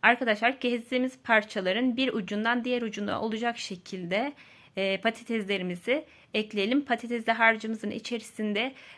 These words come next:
e, yağ, patates, salça, tuz, karabiber, e, bunlarla tatlandırdım ben ve kavurdum haşlanmış patateslerimi.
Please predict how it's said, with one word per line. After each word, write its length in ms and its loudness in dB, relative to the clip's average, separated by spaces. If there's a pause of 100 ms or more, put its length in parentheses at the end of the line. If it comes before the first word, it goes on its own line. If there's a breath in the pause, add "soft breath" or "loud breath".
e, 400 0
yağ, 480 8 (420 soft breath)
patates, 420 -2
salça, 600 0 (160)
tuz, 260 -6
karabiber, 580 2 (380 soft breath)
e, 280 0
bunlarla 360 0
tatlandırdım 840 -2
ben 200 2 (460 soft breath)
ve 200 -2 (120)
kavurdum 520 -2
haşlanmış 540 -4
patateslerimi. 840 -8